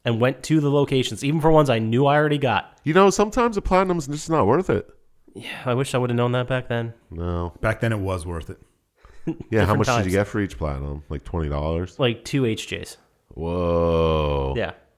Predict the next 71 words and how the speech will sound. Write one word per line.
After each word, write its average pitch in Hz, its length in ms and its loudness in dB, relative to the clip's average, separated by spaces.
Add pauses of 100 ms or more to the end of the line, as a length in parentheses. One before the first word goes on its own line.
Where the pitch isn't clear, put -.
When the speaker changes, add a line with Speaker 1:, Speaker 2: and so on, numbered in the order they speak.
(260)
Speaker 3:
I - 40 -20
think 494 160 -6
they 381 80 0
gave 180 180 -4
you, 165 100 -2
like, 120 260 -4 (420)
I - 40 -20
think 151 160 -6
if 98 60 -12
you 104 60 -14
got 104 140 -6
five, 101 340 -6
you 98 60 -8
got 90 100 -6
a 82 40 -8
dollar 92 340 -6
for 87 200 -12
a 85 60 -10
while 87 260 -8
on 80 100 -12
PlayStation. 90 640 -10 (160)
Speaker 2:
There 127 100 8
was, 170 380 4
they 107 200 0
were 117 220 2
worth 101 240 2
Speaker 3:
They 120 100 0
stopped 120 340 2
Speaker 2:
something. 95 80 -2
Speaker 3:
that, 90 140 -6
yeah. 80 240 -2 (100)
Speaker 2:
Yeah. 73 60 -6 (440)
Speaker 1:
Yeah, 120 100 -2
they 120 100 -2
give 131 160 -2
you, 127 180 0
like, 110 280 -2
uh, 95 220 -4 (960)
rewards 117 400 0
points. 98 380 -6
Speaker 3:
Yeah. 92 220 -8 (580)
'Cause 120 140 -2
there 131 100 4
were, 120 120 2
there 110 140 -4
were 120 60 0
certain 113 260 -2
games 107 320 -4
you 98 80 -4
Speaker 2:
Did - 60 -8
you 104 80 2
Speaker 3:
could, 90 60 -2
Speaker 2:
ever - 20 -4
cash 87 300 -4
in 92 100 -2
Speaker 3:
you 123 60 0
could 87 80 2
Speaker 2:
yet? 80 80 -2
Speaker 3:
pay, 127 100 4
like, 117 160 0
ninety-nine 104 540 -2
cents 110 260 -4
for 110 280 -2
and 95 100 -4
get 95 120 -6
more 101 280 -4
than 95 160 -4
ninety-nine 95 340 -6
cents 101 240 -10
worth 92 160 -10
of 87 140 -14